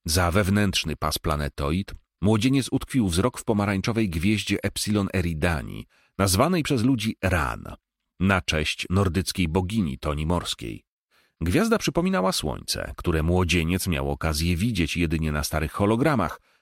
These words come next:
ale posiadała ciemniejszą barwę i według informacji zawartych w bazie danych była mniejsza. Jednak jej światło docierało do wielu planet i księżyców zamieszkiwanych przez Togarian. Właśnie ich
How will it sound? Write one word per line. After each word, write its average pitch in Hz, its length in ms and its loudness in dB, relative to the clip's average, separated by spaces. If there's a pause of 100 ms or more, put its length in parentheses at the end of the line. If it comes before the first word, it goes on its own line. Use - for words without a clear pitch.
ale 135 180 2
posiadała 180 480 0
ciemniejszą 139 540 -2
barwę 80 460 0
i 107 100 -2
według 170 400 0
informacji 78 640 -2
zawartych 73 580 -2
w 69 60 -6
bazie 78 340 0
danych 71 540 0
była 175 280 2
mniejsza. 95 600 -2 (600)
Jednak 80 380 0
jej 113 160 2
światło 76 440 0
docierało 71 480 -4
do 73 120 0
wielu 82 220 0
planet 151 440 0
i 76 40 -8
księżyców 85 640 0
zamieszkiwanych 67 640 -4
przez - 200 -4
Togarian. 90 600 0 (580)
Właśnie 131 360 2 (100)
ich 135 340 -2